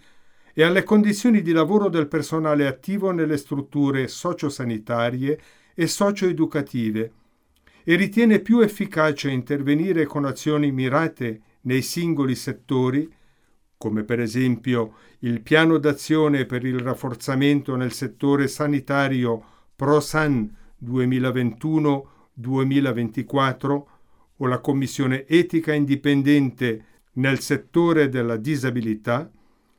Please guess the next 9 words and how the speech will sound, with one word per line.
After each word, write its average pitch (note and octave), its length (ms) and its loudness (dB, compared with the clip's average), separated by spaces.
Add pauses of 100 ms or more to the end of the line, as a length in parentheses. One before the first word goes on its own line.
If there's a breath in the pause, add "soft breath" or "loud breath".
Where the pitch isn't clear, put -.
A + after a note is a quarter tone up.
(300 soft breath)
anziché G3+ 520 2
applicare E3 680 2
una C#3+ 240 2
norma E3+ 400 0
generale C3+ 640 0
come B2 280 -4
quella E3 340 2
proposta C#3+ 640 -2
dall'iniziativa A#2+ 1120 -4